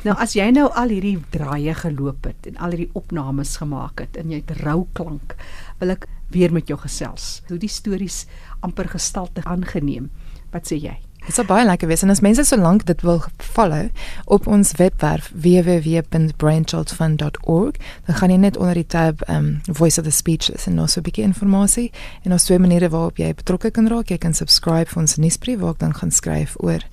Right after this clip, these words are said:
Speaker 2: oor dit, of jy kan, ehm, donate towards that.
Speaker 1: Mm, en jy het dalk 'n wonderlike idee oor
Speaker 2: Ja,
Speaker 1: wat,
Speaker 2: ja.
Speaker 1: oor klanke. Jy weet,
Speaker 2: Ja.
Speaker 1: want ons werk in 'n wêreld van klanke. Jy weet,
Speaker 2: Absoluut.
Speaker 1: op radio,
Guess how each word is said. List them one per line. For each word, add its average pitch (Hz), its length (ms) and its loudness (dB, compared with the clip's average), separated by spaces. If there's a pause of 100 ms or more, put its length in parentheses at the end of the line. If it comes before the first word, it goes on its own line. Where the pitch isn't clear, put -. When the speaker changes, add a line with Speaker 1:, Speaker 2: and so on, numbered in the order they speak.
(320)
Speaker 2:
oor 190 180 4
dit, 269 260 -2 (380)
of 165 300 2
jy 160 180 0
kan, 156 340 -2 (320)
ehm, 156 400 0 (240)
donate 160 500 2 (140)
towards - 320 -6
that. - 200 -14 (180)
Speaker 1:
Mm, 214 360 0
en 190 140 -2
jy 202 40 2
het 190 80 -2
dalk 208 240 -4
'n 202 80 -2
wonderlike 214 480 0
idee 190 360 -2 (380)
oor 170 140 0
Speaker 2:
Ja, 254 240 2
Speaker 1:
wat, 156 160 -4 (180)
Speaker 2:
ja. 247 220 2 (280)
Speaker 1:
oor 190 220 0
klanke. 262 440 0 (220)
Jy 175 100 -6
weet, 180 100 -2
Speaker 2:
Ja. 175 100 2
Speaker 1:
want 185 180 0 (340)
ons 214 200 0
werk 170 260 -2
in 190 100 -2
'n 156 80 -4
wêreld 160 360 -4
van 170 180 -6
klanke. 180 380 -8
Jy 151 60 -8
weet, 156 80 -8
Speaker 2:
Absoluut. 170 360 0
Speaker 1:
op 151 40 -4
radio, 160 480 0